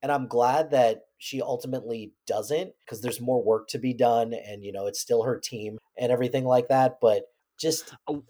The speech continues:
Speaker 2: I really loved the reveal of the w-, Richmond women's team. I love
Speaker 1: Yes,
Speaker 2: that.
Speaker 1: yes, I, I did, I did love that as
Speaker 2: It
Speaker 1: well,
Speaker 2: came
Speaker 1: and
Speaker 2: out of left field. I had no clue, but loved it.
Speaker 1: And
Speaker 2: I would, I
Speaker 1: I
Speaker 2: couldn't, I wouldn't have predicted it in, in, in, in, but I, yeah, I think it's great.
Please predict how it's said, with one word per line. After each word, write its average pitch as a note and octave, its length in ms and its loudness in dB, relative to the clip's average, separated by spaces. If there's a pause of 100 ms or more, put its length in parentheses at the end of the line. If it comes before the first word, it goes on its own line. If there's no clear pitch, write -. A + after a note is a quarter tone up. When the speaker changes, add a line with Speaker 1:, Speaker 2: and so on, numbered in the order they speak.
Speaker 2:
I D3+ 120 0
really D3 560 -2
loved B2+ 340 -4
the B2+ 80 -6
reveal A#2+ 420 -4
of G#2 200 -8
the A2+ 80 -4
w-, A2+ 160 -8
Richmond A#2 400 -2
women's A2 260 -8
team. A2+ 340 -12 (160)
I A#2+ 100 2
love B2+ 400 6
Speaker 1:
Yes, - 440 0
Speaker 2:
that. - 160 -20
Speaker 1:
yes, - 380 -6
I, A2 400 -2
I A#2 80 -2
did, A#2 320 -4 (100)
I B2 60 0
did A#2+ 180 -4
love A2 240 2
that G#2 380 0
as A2+ 100 -2
Speaker 2:
It C#3+ 100 -4
Speaker 1:
well, G2 400 0
Speaker 2:
came F3+ 120 2
Speaker 1:
and E3 80 4
Speaker 2:
out D#3+ 100 4
of D3+ 60 0
left C#3+ 200 2
field. C#3 280 0
I B2+ 40 0
had B2 200 -6
no C#3+ 300 2
clue, B2 320 -4
but A2+ 260 -10
loved A2+ 400 -12
it. - 80 -20 (160)
Speaker 1:
And F#3+ 260 2
Speaker 2:
I C#3 40 -2
would, D#3 120 2
I F#3 120 4
Speaker 1:
I - 20 4
Speaker 2:
couldn't, G3 320 -2
I F3 60 0
wouldn't G3 220 0
have E3 60 -6
predicted C3+ 420 -4
it A#2+ 120 -6
in, A#2 240 -8 (160)
in, A2+ 280 -12 (240)
in, B2 160 -2 (120)
in, A2+ 360 -4 (280)
but A2+ 200 2
I, A#2 120 2 (120)
yeah, A2 220 -2
I G2 40 -10
think A2 140 -2
it's G#2+ 80 -4
great. - 220 -14